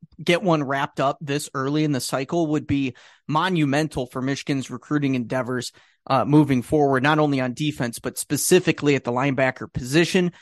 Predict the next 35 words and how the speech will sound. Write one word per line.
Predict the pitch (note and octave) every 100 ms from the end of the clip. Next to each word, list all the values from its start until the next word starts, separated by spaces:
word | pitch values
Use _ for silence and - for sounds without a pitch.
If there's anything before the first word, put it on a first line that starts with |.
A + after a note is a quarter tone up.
| _ _
You | C#3+ C#3
ha-, | -
you | D3 C#3+ C#3
mentioned | C3 D3 - D3
that | C3+
it | C3
would | C3
help | A2+ D3+ -
with | B2
Darien | D3 C#3+ C3+ A#2 B2+
Mayo. | D#3 D#3+ D3+
It | C#3 -
certainly | - D#3 C#3+ B2 B2
would. | A#2 C3+ E3 D#3+ D#3+ - _ _ _
He | C3+ E3 E3
is | D3+ -
certainly, | D#3+ D#3+ D3+ C#3+ C#3+ B2+ - _ _ -
uh, | C3+ B2+
growing | A#2 C3+ C3 D#3 E3 C#3+
his | D#3 C#3+
offer | C3 C#3+ D#3 D3
list, | C#3+ C#3+ - -
uh, | C3 B2
as | D3 C3
the | C3
weeks | B2 D3 C#3+ -
go | C#3+ B2
on | B2 C#3
here. | D3 D#3 D#3+ D#3+
And | C3+ C3 -
like | C3 C3
I | C3+
said, | - D3+ C3+
in | - C3+
the, | B2+